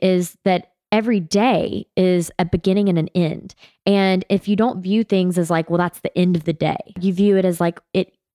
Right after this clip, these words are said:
it eases right on into the beginning of the new one, like a circle.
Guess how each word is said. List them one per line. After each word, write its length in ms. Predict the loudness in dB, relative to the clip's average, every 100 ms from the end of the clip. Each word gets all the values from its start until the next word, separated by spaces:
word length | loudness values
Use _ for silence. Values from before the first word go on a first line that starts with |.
| -2
it 220 | -2 0 0
eases 440 | 2 2 0 0
right 260 | 0 0 0
on 140 | -2
into 260 | -2 -2 -2
the 80 | -2
beginning 420 | -2 0 0 0
of 140 | -2
the 100 | -2
new 180 | 0 2
one, 220 | 2 0
like 140 | -2 -4
a 40 |
circle. 540 | -2 -2 0 0 -2